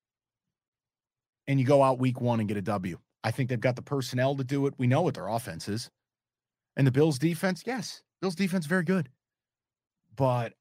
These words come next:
I, for me, I think the Rams and the points is interesting, but we'll cover it later in the week. But if you're wondering where I'm leaning, leaning Rams on opening night.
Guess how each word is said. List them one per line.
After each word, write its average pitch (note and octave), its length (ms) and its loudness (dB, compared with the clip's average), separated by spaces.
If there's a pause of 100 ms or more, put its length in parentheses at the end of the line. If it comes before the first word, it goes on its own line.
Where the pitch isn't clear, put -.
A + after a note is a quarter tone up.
(120)
I, - 100 -14 (140)
for - 180 -4
me, E3+ 360 4 (280)
I B2 160 0
think D#3+ 200 -2
the C#3+ 60 2
Rams C3+ 360 2
and B2+ 80 0
the A2+ 60 -2
points C3+ 340 0
is G#2+ 100 -8
interesting, D3 640 -2
but A#2+ 140 -4
we'll G2+ 160 -8
cover G#2 320 0
it B2 80 0
later D#3 240 2
in F#3 60 2
the F#3 80 2
week. D#3 320 2
But B2+ 100 -6
if - 80 -10
you're A#2+ 100 -4
wondering C#3 240 0
where D3 140 2
I'm C#3 180 4
leaning, D3 520 10 (420)
leaning C#3+ 340 2
Rams B2+ 460 0
on G#2 160 -6
opening G2 420 -6
night. F2 240 -8